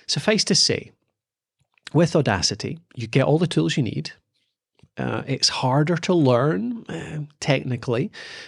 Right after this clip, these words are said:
uh, just because there's less in the way of hand-holding, less in the way of presets. It's a little bit more frustrating to use 'cause the workflow is a little bit less slick.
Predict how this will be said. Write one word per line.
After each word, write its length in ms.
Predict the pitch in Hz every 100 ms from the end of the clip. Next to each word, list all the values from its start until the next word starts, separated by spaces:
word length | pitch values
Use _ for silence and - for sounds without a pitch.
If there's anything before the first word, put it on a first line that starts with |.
| -
uh, 540 | 123 120 117 113 110 107 - -
just 240 | 143 147 -
because 540 | 139 - 131 131 131
there's 160 | 117 104
less 280 | 104 117 -
in 60 |
the 60 | 104
way 100 | 101
of 80 | 104
hand-holding, 600 | 117 120 107 123 123 107
less 260 | - -
in 40 | 113
the 60 |
way 140 | 101 -
of 80 |
presets. 580 | - 147 160 170 156 - - - -
It's 140 | -
a 40 |
little 200 | 165 233
bit 120 | 185 165
more 140 | 151
frustrating 600 | - 131 - 135 - 110
to 100 | 110
use 420 | 104 107 147 185
'cause 140 | - 120
the 100 | 120
workflow 600 | 123 147 - - 151 143
is 80 | 139
a 60 |
little 240 | 117 139 139
bit 160 | 120
less 200 | 120 107
slick. 500 | - - 175 190 -